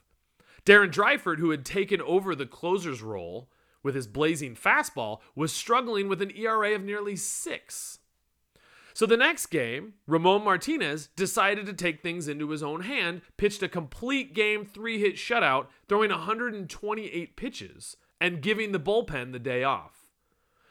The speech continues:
But the very next game, the frustrations continued. Reinstated closer Todd Worrell blew a four two lead in the bottom of the ninth, and to make matters worse, apparently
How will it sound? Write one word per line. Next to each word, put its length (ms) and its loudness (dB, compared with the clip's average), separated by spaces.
But 140 0
the 80 4
very 320 6
next 300 -4
game, 320 0
the 100 -6
frustrations 720 -6
continued. 600 -6
Reinstated 760 0
closer 360 -2
Todd 320 -2
Worrell 500 4
blew 380 0
a 60 2
four 280 -2
two 240 -8
lead 340 -6
in 80 -6
the 60 -10
bottom 340 -6
of 60 -16
the 80 -14
ninth, 380 -2
and 100 -2
to 60 2
make 240 0
matters 380 -2
worse, 520 -4
apparently 720 0